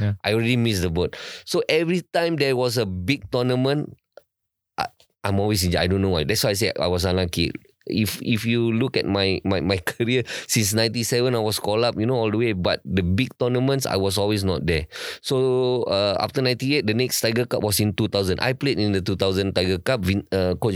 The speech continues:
Speaker 2: Vincent was, was, uh, was the coach. I played in all the games, but we, we, we, we went out,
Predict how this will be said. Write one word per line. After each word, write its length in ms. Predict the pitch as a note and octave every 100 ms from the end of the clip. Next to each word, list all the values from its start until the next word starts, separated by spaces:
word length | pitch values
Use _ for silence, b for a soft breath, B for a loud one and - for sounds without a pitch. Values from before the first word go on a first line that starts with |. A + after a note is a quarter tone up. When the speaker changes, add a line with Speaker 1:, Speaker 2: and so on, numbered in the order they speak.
| F#2
Speaker 2:
Vincent 320 | G2 A#2 G#2
was, 320 | F#2 F2 - B B B
was, 300 | - F2+ E2+ -
uh, 140 | D#2+ C#2
was 200 | F2+ E2
the 80 | E2
coach. 520 | - E2 - - - _
I 140 | - F2
played 280 | - G2 -
in 260 | E2 E2+ E2 -
all 180 | G2+ G2
the 100 | F2
games, 320 | E2 G2+ G2
but 240 | D#2+ - - -
we, 360 | E2 D#2+ D#2 D2
we, 180 | D#2
we, 280 | D#2 D#2 E2 -
we 160 | E2+ E2
went 280 | E2 F2 F2+
out, 200 | F#2+